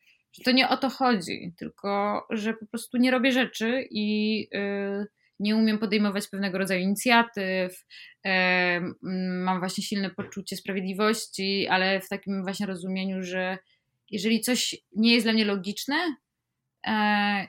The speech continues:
i podpowiada mi jakiś taki duch, ja go nazywam już teraz dobrym duchem, dobry duch, że ej, kurczę, tak się nie robi innym. Bo to jest często powracająca taka formuła, czy, że zadaję sobie pytanie, czy ja bym się chciała znaleźć w takiej sytuacji.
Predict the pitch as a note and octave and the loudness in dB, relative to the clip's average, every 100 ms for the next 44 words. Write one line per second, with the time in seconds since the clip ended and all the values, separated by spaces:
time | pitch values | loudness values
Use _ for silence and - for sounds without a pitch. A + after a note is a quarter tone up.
0 | - - G#3+ G#3+ G#3+ G#3+ G#3+ - G#3+ G#3+ | -8 -2 2 2 2 -2 -8 -6 0 2
1 | G#3+ A3 G#3+ G#3 G#3 - - G#3+ G#3 E3+ | 4 2 4 2 0 -4 -4 -4 -2 2
2 | B3 A3 D4 D4 D4 B3 A#3+ A#3+ - A3+ | 2 4 2 6 4 6 4 2 2 2
3 | G3+ G3+ F3 E3 D#3 D3+ C#3+ F3 G3+ G#3+ | 4 4 2 0 -2 -6 -4 -2 0 0
4 | G3+ G#3+ A3+ G#3 G#3 - - F3+ F3 E3 | 2 2 0 2 0 0 2 4 4 2
5 | - G#3+ - G#3+ - G#3+ G#3 G#3 F3+ D#3 | -4 -10 -6 -6 -2 2 4 4 2 -2
6 | - D#3 D3 C3+ C#3+ - _ _ _ _ | -6 -6 -6 -6 -10 -14 _ _ _ _
7 | - G#3 A#3 B3 A#3+ - - C4+ A#3+ - | -10 -2 4 4 4 -4 2 4 4 0
8 | A3+ A3 A3+ A#3 A3 A3+ A#3 G#3+ G#3+ G#3 | -4 0 2 2 2 2 0 0 -2 -4
9 | A3 G#3 G3+ G3+ A3 C4+ C4+ _ _ _ | -2 -2 0 2 4 2 0 _ _ _
10 | _ - - - - F#3+ A3 G#3 A3 A3+ | _ -12 -12 -18 -10 -2 0 2 2 2
11 | B3 A#3+ A3+ A3 A3 A#3+ A#3+ A#3 A#3 G#3+ | 0 -2 0 0 0 6 6 6 4 0
12 | A#3 A3 G#3+ G#3 G#3 G#3 - F3+ - F3+ | 0 2 2 -2 -4 -10 -10 -12 -8 -6
13 | C#3 C#3+ - - | -6 -6 -10 -12